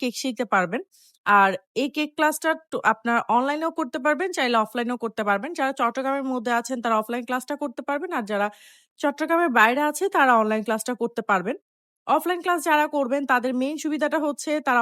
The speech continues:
অফলাইনের পাশাপাশি অনলাইনে যে ক্লাসগুলো আছে, সেগুলোও কিন্তু পেয়ে যাবেন ক্লাসের লাস্টের দিন। আর যারা অনলাইন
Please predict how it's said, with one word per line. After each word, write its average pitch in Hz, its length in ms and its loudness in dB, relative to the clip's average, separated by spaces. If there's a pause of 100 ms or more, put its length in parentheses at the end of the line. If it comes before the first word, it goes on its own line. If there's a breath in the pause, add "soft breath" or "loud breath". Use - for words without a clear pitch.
অফলাইনের 262 380 -4
পাশাপাশি 285 360 -4 (120)
অনলাইনে 247 380 -2
যে 269 140 -4
ক্লাসগুলো 220 420 0 (100)
আছে, 208 120 -6 (100)
সেগুলোও 226 380 -2
কিন্তু 254 240 -4
পেয়ে 202 200 0
যাবেন 196 240 -4
ক্লাসের 208 340 -4
লাস্টের 214 360 -4
দিন। 359 100 -6 (460 soft breath)
আর 233 200 -2
যারা 262 140 0 (140)
অনলাইন 320 280 0